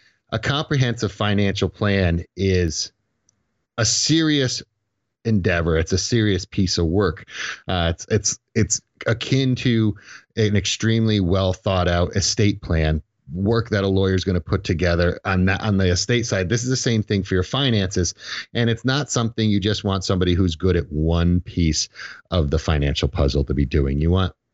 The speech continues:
you want somebody like a C F P putting that together for you. Um, and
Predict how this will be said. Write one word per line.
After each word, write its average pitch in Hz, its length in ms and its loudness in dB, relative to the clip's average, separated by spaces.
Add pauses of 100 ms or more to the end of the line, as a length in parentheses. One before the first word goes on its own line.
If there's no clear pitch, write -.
(120)
you 107 180 2
want 107 400 0
somebody 92 280 0
like 85 180 0
a 90 60 -4
C 87 200 2
F 76 160 0
P 82 140 0
putting 78 380 0
that 71 200 -2
together 67 380 0
for 67 280 0
you. 65 160 -2 (440)
Um, 80 420 0 (360)
and 92 340 2